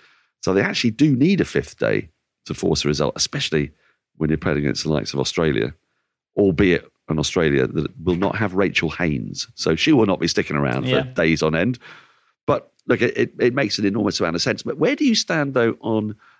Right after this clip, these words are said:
Speaker 1: um, how the other venues, venues like Worcester, Hove, uh, Northampton, Chelmsford, for example,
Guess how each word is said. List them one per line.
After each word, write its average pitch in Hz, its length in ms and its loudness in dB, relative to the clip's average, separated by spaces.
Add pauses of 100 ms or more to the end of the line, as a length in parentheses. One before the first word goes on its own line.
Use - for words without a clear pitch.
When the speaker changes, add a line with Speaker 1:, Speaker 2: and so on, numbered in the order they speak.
(320)
Speaker 1:
um, 101 580 0 (320)
how 117 400 0
the 104 180 2
other 104 260 0
venues, 73 600 0
venues 80 340 0
like 71 280 -2
Worcester, 80 680 2 (320)
Hove, 80 840 2 (240)
uh, 60 300 -2
Northampton, 71 840 -4
Chelmsford, 101 760 2
for 87 240 0
example, 80 500 -2